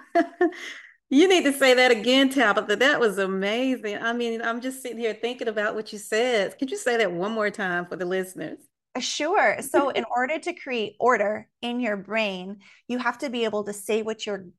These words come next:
Speaker 2: you know, do what you, do what you
Speaker 1: <laughs>
Speaker 2: say you're going to do,
Speaker 1: Mm-hmm.
Speaker 2: because our brain creates chaos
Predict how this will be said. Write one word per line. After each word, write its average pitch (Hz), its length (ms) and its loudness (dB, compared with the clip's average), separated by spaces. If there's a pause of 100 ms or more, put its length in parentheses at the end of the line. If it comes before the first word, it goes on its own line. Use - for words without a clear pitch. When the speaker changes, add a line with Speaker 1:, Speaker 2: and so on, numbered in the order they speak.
(120)
Speaker 2:
you 208 80 -6
know, 196 140 -6
do 254 220 -4
what 349 200 0
you, 294 180 -6 (400)
do 330 460 -4 (180)
what - 160 -4
you 311 120 2
Speaker 1:
<laughs> 320 120 -6
Speaker 2:
say 254 160 4
you're 277 180 2
going 262 280 2
to 311 100 -6
do, 220 500 0 (160)
Speaker 1:
Mm-hmm. 233 140 -6
Speaker 2:
because 233 360 -2 (140)
our 220 140 4
brain 214 720 -4
creates 220 480 -4
chaos 220 600 0